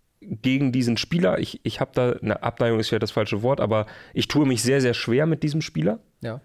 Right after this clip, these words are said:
Speaker 1: Weil ich eben immer wieder finde, gerade seine Ausstrahlung passt nicht zu dem, was er am Ende leistet.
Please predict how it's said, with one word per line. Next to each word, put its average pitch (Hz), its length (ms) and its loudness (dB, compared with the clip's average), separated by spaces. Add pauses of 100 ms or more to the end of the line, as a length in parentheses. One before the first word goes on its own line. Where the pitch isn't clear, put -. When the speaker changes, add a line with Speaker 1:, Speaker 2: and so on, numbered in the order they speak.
(920)
Speaker 1:
Weil 139 280 4
ich 151 120 2
eben 139 240 2
immer 139 280 2
wieder 123 180 2
finde, 147 360 2
gerade 123 280 0
seine 107 260 0
Ausstrahlung 139 500 0
passt - 280 -4
nicht 110 120 -4
zu - 120 -4
dem, 113 220 2
was 110 160 -2
er 107 60 2
am 104 100 0
Ende 101 180 0
leistet. - 480 -2